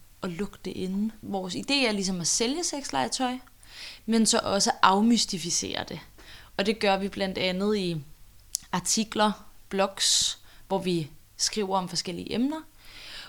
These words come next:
Og så gør vi det også i forskellige events, hvor vi bingoer, men også quizzer og workshops, talks.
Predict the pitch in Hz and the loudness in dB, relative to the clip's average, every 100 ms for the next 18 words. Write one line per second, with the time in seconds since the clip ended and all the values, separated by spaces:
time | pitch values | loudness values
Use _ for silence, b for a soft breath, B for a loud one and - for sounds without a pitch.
0 | B 208 208 226 196 180 180 120 175 175 | B 4 4 4 2 4 2 2 2 0
1 | 185 - - 190 180 180 - 160 180 196 | -2 -2 -2 -2 -4 -4 -6 -4 -2 0
2 | 202 - - - - - 185 175 170 165 | 2 4 2 0 -12 -10 -4 0 0 0
3 | 160 151 143 - 190 185 180 180 120 170 | -2 -4 -6 -2 0 2 0 0 2 2
4 | - - - 180 170 170 - - - - | 0 -8 -6 -4 0 2 2 0 -2 -8
5 | - - 202 190 196 180 - 165 175 175 | -8 -6 -2 0 0 -2 -4 -6 -6 -6
6 | - 185 180 - - - - - b b | -6 -6 -6 -6 -6 -8 -10 -16 b b
7 | b b - 175 160 165 - - - | b b -8 -4 -4 -4 -4 -4 -8